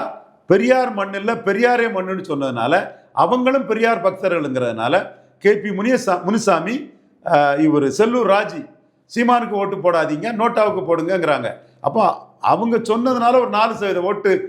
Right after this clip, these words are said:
நோட்டாவுக்கு கூடுது. அதாவது இருபத்தி மூணு சதவீத எடுத்து வச்சிருந்த ஓட்டுல ஒரு நாலு சதவீத ஓட்டு நோட்டாவுக்கு விழுது அவங்க சொன்னதுனால. விஜய் எங்கேயும் ஓட்டு எடுத்து வைக்கல. விஜய் இப்ப ஜீரோ பர்சன்டேஜ், அன்டெஸ்டட், not proved. இது எல்லாம் ம-, பத்து கோடி ரூபா கொடுத்து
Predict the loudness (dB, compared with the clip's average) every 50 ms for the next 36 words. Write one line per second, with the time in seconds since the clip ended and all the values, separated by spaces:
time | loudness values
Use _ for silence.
0 | -10 -16 -20 -20 _ 0 0 2 4 4 2 2 2 -2 -4 -6 0 2 2 2
1 | 4 2 2 0 0 -2 -2 0 2 2 2 0 -2 -2 -2 -2 0 0 2 2
2 | 2 2 2 2 2 2 2 0 0 -2 0 0 0 0 2 0 -2 0 0 2
3 | 2 2 2 0 2 0 0 0 0 -4 -14 -20 _ _ _ -2 2 4 4 4
4 | 4 2 2 2 2 4 4 4 4 2 2 2 2 0 0 0 0 0 0 2
5 | 2 0 0 0 -2 -4 -2 -2 -2 -2 -2 -4 -6 -6 -4 -2 -2 -2 -2 -4
6 | -6 -10 -12 -14 -18 -20 -20 -20 -20 -20 -20 _ _ -20 -20 -20 -20 -20 -12 0
7 | 2 2 4 6 4 4 4 2 2 2 2 2 2 4 2 2 2 2 0 0
8 | 0 0 0 0 0 0 -2 0 0 -2 -2 -4 -12 -20 _ _ _ _ _ -2
9 | 0 2 2 2 2 0 0 2 4 4 4 4 2 0 -6 -8 -6 -4 -4 -4
10 | -4 -6 -8 -10 -10 -16 -20 _ _ -2 0 0 0 -2 -2 -2 0 2 0 0
11 | 2 2 0 0 0 -2 -4 -4 -2 -2 -2 -4 -8 -10 -14 -20 _ _ -4 2
12 | 2 4 4 4 4 4 2 2 0 -2 -8 -14 -20 _ _ _ -2 -2 -2 -2
13 | -6 -12 -18 _ _ _ _ -8 0 2 2 2 4 4 4 4 4 2 2 2
14 | 2 0 -4 -6 -6 -8 -8 -4 -2